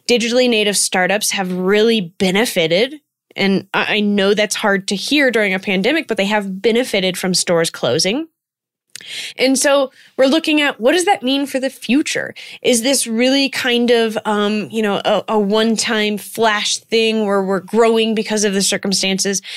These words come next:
And when everything goes back to quote unquote normal and stores start opening, will we go back to spending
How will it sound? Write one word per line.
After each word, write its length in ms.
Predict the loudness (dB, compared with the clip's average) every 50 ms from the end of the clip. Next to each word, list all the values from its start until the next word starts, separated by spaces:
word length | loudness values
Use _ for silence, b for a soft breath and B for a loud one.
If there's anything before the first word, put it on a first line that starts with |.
| B B
And 220 | -2 0 2 2 4
when 100 | 2 2
everything 320 | 2 2 2 0 0 0
goes 180 | 2 2 0 0
back 280 | 0 0 -2 -2 -4 -6
to 100 | -6 -4
quote 220 | -2 0 0 0
unquote 300 | -2 -2 -2 -2 -2 0
normal 340 | 2 2 2 2 2 2 0
and 100 | 0 0
stores 300 | -2 0 0 0 0 0
start 220 | 0 -2 -2 0 -2
opening, 440 | -2 -2 0 -2 -2 -2 -4 -6 B B B B B _
will 200 | 0 2 2 2
we 140 | 0 -2 -2
go 260 | 0 0 0 0 0
back 360 | 0 -2 -2 -2 -4 -6 -6
to 140 | -4 -4 -4
spending 500 | -2 -2 -2 -2 -2 -4 -6 -8 -12